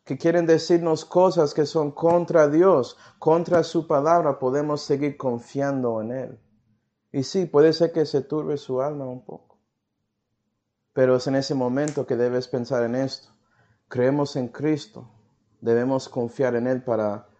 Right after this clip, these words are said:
arreglar la situación y no sentir así. Debemos orar a Él y buscar a Él en esos momentos y Él va a darnos consolación, paciencia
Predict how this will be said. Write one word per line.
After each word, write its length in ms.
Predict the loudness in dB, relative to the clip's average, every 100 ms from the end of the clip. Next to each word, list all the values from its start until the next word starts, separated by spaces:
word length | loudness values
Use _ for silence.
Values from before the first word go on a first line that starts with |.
| _
arreglar 440 | -8 -4 -2 -2
la 120 | -2 -6
situación 760 | -10 -12 -14 -14 -14 -14 -16 _ -14
y 60 |
no 160 | -12 -12
sentir 380 | -12 -12 -12 -12
así. 320 | -14 -16 -20 -20 _ _ _ _ _ _ _ _ _ 0
Debemos 500 | 2 4 4 2 0
orar 360 | 2 6 6 6
a 180 | 6 4
Él 240 | 4 -2 -6
y 120 | -2 0
buscar 520 | 0 -4 2 4 6
a 180 | 8 6
Él 120 | 6
en 120 | 2
esos 320 | 0 0 0
momentos 640 | 0 0 0 -2 -2 -4 0
y 80 |
Él 200 | 0 2
va 100 | 0
a 60 | 2
darnos 500 | 2 0 -2 -4 -10 _ -6
consolación, 1080 | -4 -2 0 2 0 -2 -2 0 0 -4 -10 -20 -4
paciencia 920 | -4 -2 -2 0 0 -2 -4 -6